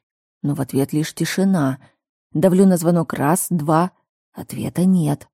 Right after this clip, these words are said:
Набираю номер девушки, но и там абонент не абонент. Что ж это такое? Снова звоню в дверь и даже стучу пару раз, рискуя вызвать подозрение у соседей, что, собственно, и происходит.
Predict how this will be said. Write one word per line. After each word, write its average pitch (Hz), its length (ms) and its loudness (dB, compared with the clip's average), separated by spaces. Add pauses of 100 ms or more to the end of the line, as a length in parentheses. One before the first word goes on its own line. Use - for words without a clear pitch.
(420)
Набираю 151 460 0
номер 131 260 0
девушки, 160 540 -2 (240)
но 139 240 -2
и 214 40 4
там 147 440 -2
абонент 151 560 0
не 147 160 0
абонент. 143 560 -2 (400)
Что - 380 -8
ж - 100 -8
это 139 180 -6
такое? 151 640 -4 (560)
Снова 185 380 0
звоню 156 280 0
в 139 60 -4
дверь 147 360 2
и 165 40 2
даже 170 240 0
стучу 190 480 -2
пару 143 240 -2
раз, 202 240 0
рискуя 190 460 0
вызвать 165 340 0
подозрение 160 680 -2
у 165 60 -8
соседей, 160 540 -2
что, - 200 -10
собственно, 135 520 -4
и - 20 -4
происходит. 156 640 -2